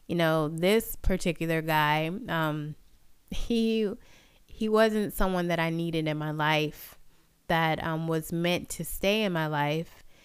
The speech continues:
And, um, you know, we, I said it in the book, like,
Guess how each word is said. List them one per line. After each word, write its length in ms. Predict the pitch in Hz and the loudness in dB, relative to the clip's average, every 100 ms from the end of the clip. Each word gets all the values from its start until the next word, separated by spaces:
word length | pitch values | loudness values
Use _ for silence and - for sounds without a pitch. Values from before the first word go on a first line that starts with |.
| - - - | -20 -14 -2
And, 420 | 170 165 170 165 | 2 2 2 0
um, 500 | 165 165 156 156 151 _ _ _ _ _ - | 0 0 0 -4 -8 _ _ _ _ _ -4
you 100 | 196 | 0
know, 420 | 196 196 220 254 - _ _ _ - 190 - - | 2 2 0 -6 -14 _ _ _ -16 -16 -4 2
we, 500 | 214 240 247 233 233 - - - - _ _ - | 4 4 2 -2 -10 -20 -20 -20 -20 _ _ 2
I 280 | 185 202 214 | 6 8 6
said 260 | - 220 | 2 2
it 80 | 226 | 2
in 80 | 202 | 2
the 80 | 190 | 0
book, 380 | 165 160 139 - | 2 2 2 -2
like, 360 | 156 143 - | -2 -2 -6